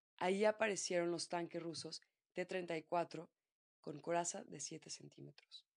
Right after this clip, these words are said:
Sus ocupantes jamás se rendían, aunque quedaran aislados. El soldado ruso luchaba dentro de las líneas enemigas, sin pensar en la posibilidad de retirarse.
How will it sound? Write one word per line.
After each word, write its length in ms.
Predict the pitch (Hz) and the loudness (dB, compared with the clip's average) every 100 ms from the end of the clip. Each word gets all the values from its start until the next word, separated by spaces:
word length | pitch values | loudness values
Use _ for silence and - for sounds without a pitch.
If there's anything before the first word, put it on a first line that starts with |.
| _ _ _ _ _ _ _ _ _ - _ _ | _ _ _ _ _ _ _ _ _ -20 _ _
Sus 220 | - 196 | -10 -2
ocupantes 560 | 214 214 202 233 247 277 | 0 0 8 8 8 0
jamás 320 | 254 214 190 | 2 2 2
se 80 | 208 | 2
rendían, 480 | 190 175 180 190 - | 2 4 4 4 2
aunque 340 | 196 180 180 175 | 0 0 -2 0
quedaran 440 | 175 180 180 196 | 4 6 6 4
aislados. 640 | 165 160 180 175 160 165 - _ _ - | -2 0 4 4 4 -2 -8 _ _ -6
El 120 | 170 | -4
soldado 420 | 170 175 185 196 | -2 4 8 8
ruso 280 | 196 190 185 | 8 2 0
luchaba 420 | 180 170 180 185 | -2 0 4 4
dentro 300 | 185 170 170 | 4 2 0
de 40 | 160 | 0
las 200 | 156 147 | 0 0
líneas 320 | 170 180 175 | -2 -2 -4
enemigas, 680 | 170 160 165 165 156 165 - _ _ - | -4 -4 -2 -2 -2 -6 -14 _ _ -10
sin 220 | - 175 | -4 0
pensar 420 | 170 170 185 190 - | 0 2 4 4 2
en 100 | 175 | 0
la 140 | 160 | 0
posibilidad 520 | 165 160 165 165 175 | -2 -6 -4 4 4
de 80 | 185 | 4
retirarse. 560 | 175 170 160 160 156 | 0 -4 0 -2 -2